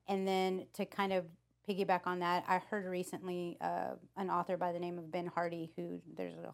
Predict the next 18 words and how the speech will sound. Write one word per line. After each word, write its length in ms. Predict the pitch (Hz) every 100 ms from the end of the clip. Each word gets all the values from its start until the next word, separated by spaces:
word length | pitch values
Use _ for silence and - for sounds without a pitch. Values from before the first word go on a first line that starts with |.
| -
whole 200 | 90 170
other 140 | 165 170
book 260 | 185 - -
that 160 | 185 -
we 100 | 185
could 180 | 185 180
read 180 | 175 175
for 120 | 175
him. 220 | 170 180 180 - - - - -
But 140 | 202
he 280 | - 226 226
said, 200 | - 196
"If 140 | 185
you 60 | 190
just 260 | 165 196 -
help 160 | 214
enough 260 | 196 185 -
the, 160 | 175